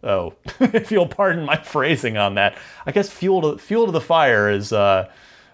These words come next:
not, not the, uh, most current of ter-, oh, current. Uh-oh. It's, <laughs> is this podcast gonna devolve into unintentional bad, bad, uh, gasoline and electric car puns? God, I hope not.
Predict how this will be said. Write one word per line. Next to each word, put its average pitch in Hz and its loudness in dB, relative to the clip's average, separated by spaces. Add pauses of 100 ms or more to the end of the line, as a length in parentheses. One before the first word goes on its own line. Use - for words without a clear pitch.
not, 127 0
not 131 0
the, 117 0
uh, 95 2 (560)
most 127 0
current 185 2
of 131 -6
ter-, 156 2 (100)
oh, 123 2
current. 151 0 (500)
Uh-oh. 117 2 (380)
It's, - 2
<laughs> - -2
is 208 0
this 226 2
podcast 240 0
gonna 180 0
devolve 143 0
into 123 0 (560)
unintentional 156 0
bad, 120 0 (640)
bad, 117 0
uh, 110 2
gasoline 110 -2
and 104 -6
electric 98 -2
car 104 2
puns? 101 -2
God, 92 0
I 95 2
hope 101 0
not. 87 -2